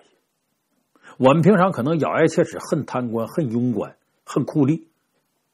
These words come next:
其实巧官的危害是最大的。我说个人啊，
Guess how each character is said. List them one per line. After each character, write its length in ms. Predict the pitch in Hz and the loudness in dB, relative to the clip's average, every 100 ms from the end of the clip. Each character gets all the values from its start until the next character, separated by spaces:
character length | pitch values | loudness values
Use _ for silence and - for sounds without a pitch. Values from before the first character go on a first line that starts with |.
| _ _ | _ _
其 220 | - 180 | -2 0
实 160 | 180 | 0
巧 320 | 160 - 80 82 | -6 -8 -10 -4
官 180 | 135 | -2
的 80 | 139 | -2
危 220 | 120 127 | 0 0
害 200 | 123 135 | 0 -4
是 120 | - 107 | -8 -10
最 240 | - 127 | -4 -4
大 260 | - - - | -4 -12 -16
的。 60 | _ _ _ _ _ _ _ _ _ _ _ _ | _ _ _ _ _ _ _ _ _ _ _ _
我 140 | - 107 | -4 -2
说 180 | - 135 | 2 2
个 80 | |
人 240 | 117 90 101 | 2 -2 -4
啊， 160 | 85 | -8